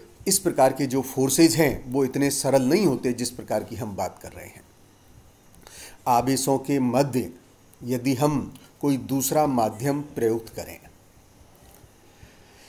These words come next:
ये सारा अध्ययन जो मैं अभी संकेत कर रहा हूँ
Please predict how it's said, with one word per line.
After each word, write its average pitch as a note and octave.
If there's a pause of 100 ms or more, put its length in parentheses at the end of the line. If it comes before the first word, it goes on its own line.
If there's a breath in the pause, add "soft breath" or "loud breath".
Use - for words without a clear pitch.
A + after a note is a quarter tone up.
(140 soft breath)
ये G#3
सारा F#3+
अध्ययन F3
जो F#3+
मैं F3
अभी F3
संकेत E3+
कर D3
रहा F3
हूँ D#3+